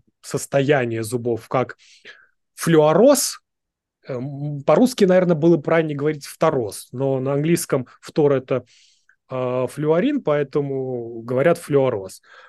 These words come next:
Это когда у вас на зубах появляются такие темные пятна,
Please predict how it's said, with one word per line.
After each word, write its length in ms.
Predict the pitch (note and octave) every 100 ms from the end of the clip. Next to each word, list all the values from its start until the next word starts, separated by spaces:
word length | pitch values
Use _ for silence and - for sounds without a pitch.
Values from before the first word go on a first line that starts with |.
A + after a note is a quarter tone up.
| - _ _ _ _ _ _ _
Это 220 | - F3+ F#3
когда 340 | F#3 E3 F#3+
у 80 | E3
вас 240 | F3 F3
на 80 | D#3+
зубах 480 | C#3 D#3 D#3 G#3 -
появляются 580 | E3 D#3 D#3+ E3+ D#3+ -
такие 300 | D3 - E3
темные 560 | - F3 D#3+ C#3 C3 B2+
пятна, 1040 | - G#3 A#3+ _ B3 A#3+ F3 D3 B2 A2